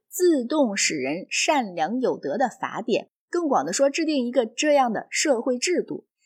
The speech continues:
在这一点上，为了给德下定义，他的第二个原理，即最大幸福原理，就是必要的。边沁主张，所谓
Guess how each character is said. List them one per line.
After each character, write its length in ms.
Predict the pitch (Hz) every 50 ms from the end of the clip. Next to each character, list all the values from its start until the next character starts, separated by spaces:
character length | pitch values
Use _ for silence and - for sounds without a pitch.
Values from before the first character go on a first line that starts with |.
| _ _
在 120 | - 302 302
这 140 | 285 339 330
一 40 | 302
点 120 | 254 190
上， 160 | 208 - 240
为 120 | 247 262 240
了 120 | 226 -
给 320 | 185 - 175 156 135 - _ _ _ _
德 460 | - 175 170 175 185 208 - - - _
下 180 | - - 214 196
定 260 | 190 208 190 180 190
义， 200 | 185 170 - - _ _ _ _ _ _
他 120 | - - 226
的 80 | 226
第 140 | 214 214 277
二 240 | 254 269 311 320 277
个 80 | 226 175
原 180 | 175 165 175
理， 160 | 170 156 -
即 160 | - - 175 156
最 220 | - - - 233
大 180 | 202 214 214 208
幸 200 | - - 240 202
福 100 | 196 180
原 180 | 160 147 147
理， 140 | 160 - - -
就 120 | - 175
是 160 | 165 - -
必 160 | - - 165 170
要 220 | 165 160 156 151
的。 180 | - 147 - - _ _ _ _ _ _ _ _
边 180 | _ - 349 381
沁 180 | - 415 381 311
主 140 | 226 185
张， 320 | 156 - 185 185 190 214 - _ _ _
所 180 | - - - 190
谓 240 | 202 226 233 240